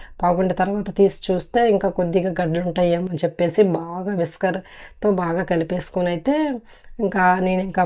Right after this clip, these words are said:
ప్యాన్లో అయితే వేయాలి కాబట్టి అందుకని చెప్పేసి అయితే గరిటె అయితే పెట్టేశానండి అందులో. ఈలోపు అయితే ఒక పక్క అయితే ఆయిల్ అయితే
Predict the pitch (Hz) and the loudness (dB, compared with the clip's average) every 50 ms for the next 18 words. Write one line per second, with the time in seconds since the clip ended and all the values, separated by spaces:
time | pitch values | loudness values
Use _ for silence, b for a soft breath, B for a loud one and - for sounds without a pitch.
0 | - - 180 175 175 190 196 196 185 - 202 185 185 175 175 185 180 160 - 180 | 2 2 2 2 4 4 4 4 4 4 2 0 0 -2 -4 -6 -6 -4 -2 -2
1 | 170 165 170 185 160 - 262 285 277 269 220 190 185 185 - 196 180 170 180 175 | 0 -2 -2 -4 -2 0 0 2 2 2 2 2 2 2 2 2 2 2 0 0
2 | - 196 196 151 185 185 185 - 226 202 196 185 180 175 185 170 208 202 - 170 | 0 -4 0 2 2 2 4 4 6 6 6 6 4 2 2 2 0 0 0 0
3 | 156 - 165 151 - 165 147 143 143 143 139 147 139 143 139 139 147 175 214 262 | 0 0 -2 -4 -2 -2 -2 -2 0 0 0 0 0 0 0 -2 -2 -4 -4 -4
4 | 302 320 B B B B B B B B B B 233 220 226 226 233 233 247 240 | -4 -6 B B B B B B B B B B 4 6 8 8 6 6 4 2
5 | 233 - - 262 220 - 202 - 190 175 - - 208 202 196 196 262 269 285 277 | 2 2 4 2 2 2 0 -2 -2 -2 0 4 6 6 6 6 4 4 4 4
6 | 262 226 190 180 185 190 196 196 196 196 - 262 | 2 2 4 4 4 6 6 4 4 4 4 2